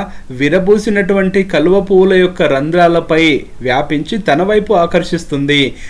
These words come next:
కలువ పువ్వులు మనం ఇంతకుముందు చెప్పుకున్నాం, కలువ పువ్వులకు ఎవరంటే ఇష్టము? చంద్రుడంటే బాగా ఇష్టం. కాబట్టి ఆ కలువ పువ్వుల పైన మొత్తం వ్యాపించింది.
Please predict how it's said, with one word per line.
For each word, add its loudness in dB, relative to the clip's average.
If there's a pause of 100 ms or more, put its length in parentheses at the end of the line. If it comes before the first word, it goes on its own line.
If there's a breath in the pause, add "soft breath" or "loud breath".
(200 loud breath)
కలువ 2
పువ్వులు 2 (720 loud breath)
మనం 0
ఇంతకుముందు -2
చెప్పుకున్నాం, -2
కలువ 0
పువ్వులకు 0
ఎవరంటే 0
ఇష్టము? 0
చంద్రుడంటే -2
బాగా 2
ఇష్టం. -2
కాబట్టి 0 (280 loud breath)
ఆ 2
కలువ 0
పువ్వుల 4
పైన 0 (460)
మొత్తం -2
వ్యాపించింది. 0